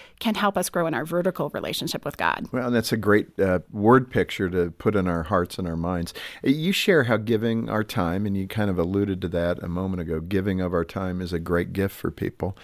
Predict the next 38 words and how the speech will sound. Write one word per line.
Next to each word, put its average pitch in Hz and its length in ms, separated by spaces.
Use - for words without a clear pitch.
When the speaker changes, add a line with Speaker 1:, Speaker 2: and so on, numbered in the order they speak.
Speaker 2:
It's - 120
probably 147 340
the 95 140
possession 101 600
that 98 160
is 92 140
the 95 100
most 92 400
precious. - 640
If - 180
you 98 200
are 101 100
sitting 117 520
or 90 140
laying 107 300
in 101 80
your 92 100
deathbed 98 640
at 95 160
eighty-five, 95 760
ninety, 98 560
looking 95 380
back, 92 420
time 101 480
is 95 160
all 92 180
of 90 80
a 90 60
sudden 101 540
worth 92 320
far 95 240
more 92 260
than 87 160
gold 87 380
or 87 100
riches. - 560
It's - 160
time. 101 440